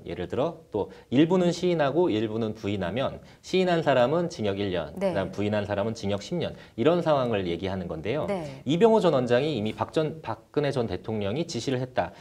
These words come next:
Speaker 1: 이런 요구를 시인을 하면서
Speaker 2: 음.
Speaker 1: 나머지 두 원장도 이 죄수의 딜레마에 빠지게 된 상황이 된 겁니다.
Speaker 2: 그렇겠네요.
Speaker 1: 끝까지 부인하자니 가중처벌이 두렵고
Speaker 2: 예.
Speaker 1: 그리고 인정하자니 또 지난 세월 함께한 시간들이 긴데
Speaker 2: 음.
Speaker 1: 또 의리 부분이 있고 난감한 상황에 처한 겁니다.
Speaker 2: 네.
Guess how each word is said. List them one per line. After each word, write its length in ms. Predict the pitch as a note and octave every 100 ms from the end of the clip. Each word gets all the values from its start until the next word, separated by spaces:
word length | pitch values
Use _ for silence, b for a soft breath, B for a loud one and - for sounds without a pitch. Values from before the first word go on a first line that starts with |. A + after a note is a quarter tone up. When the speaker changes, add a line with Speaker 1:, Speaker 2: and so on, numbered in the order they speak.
| B
Speaker 1:
이런 200 | - D3
요구를 280 | A2+ A2+ C3+
시인을 440 | C3 G3+ F#3+ E3+ D#3+
하면서 420 | E3+ C3+ E3+ -
Speaker 2:
음. 300 | F#3+ F3 -
Speaker 1:
나머지 400 | A#2 F3 F#3+ F#3
두 120 | D#3
원장도 440 | A#2 A2 A#2+ B2 E3+
이 220 | A#2+ - -
죄수의 440 | - C3 D3 E3 C#3+
딜레마에 460 | A2+ A#2 G#2 F#2+
빠지게 320 | A#2+ C3+ A#2
된 160 | F2 E2
상황이 280 | B2 A#2 F#2
된 200 | F#2+ F#2
겁니다. 380 | F2 A3+ - F2+
Speaker 2:
그렇겠네요. 400 | D#3+ D3+ D3+ D3
Speaker 1:
끝까지 380 | A3+ B3+ - -
부인하자니 720 | D3 E3+ D3+ C3 C3 G3 A3
가중처벌이 720 | - A2+ C3+ C3+ B2 A#2+ D#3
두렵고 520 | D#3+ G2 - F2 D#2+ G3+
Speaker 2:
예. 200 | F#3 D#2
Speaker 1:
그리고 180 | C3 C3+
인정하자니 760 | G#2 C#3 D#3+ D3+ C3 B2 D#3
또 100 | D3
지난 360 | - A#2+ C3 C3+
세월 300 | B2 G#2+ G2
함께한 360 | E3 F#3 F3
시간들이 380 | D3+ C3 A#2 A2
긴데 440 | - F2+ F2 A2 -
Speaker 2:
음. 180 | F#3 E3+
Speaker 1:
또 180 | G#2+ F#2+
의리 220 | D3 F3+
부분이 340 | C3+ G#2+ G#2+
있고 280 | E2+ - D#2+ -
난감한 420 | G2 C#3 C#3 B2
상황에 300 | G2+ E2+ G2
처한 220 | B2+ B2+
겁니다. 340 | G2 E2 E2+ -
Speaker 2:
네. 420 | E3+ F3+ F#3 F#3